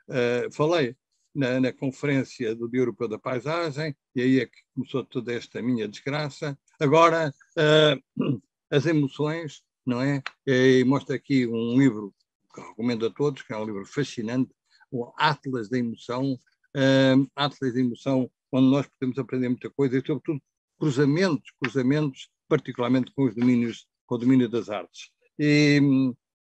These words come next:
tem levado a um percurso através de memórias, portanto, vivências e emoções, por isso este livro, em embrenhadas sequências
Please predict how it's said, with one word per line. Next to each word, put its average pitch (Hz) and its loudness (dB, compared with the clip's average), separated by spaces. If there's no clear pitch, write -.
tem 190 2
levado 175 0
a 156 0
um 170 -6
percurso 180 -4
através 160 0
de 156 -4
memórias, 160 4
portanto, 147 -4
vivências 151 2
e 175 -4
emoções, 170 -4
por 127 -4
isso 131 -10
este - -12
livro, 147 -4
em 170 0
embrenhadas 156 2
sequências 160 -8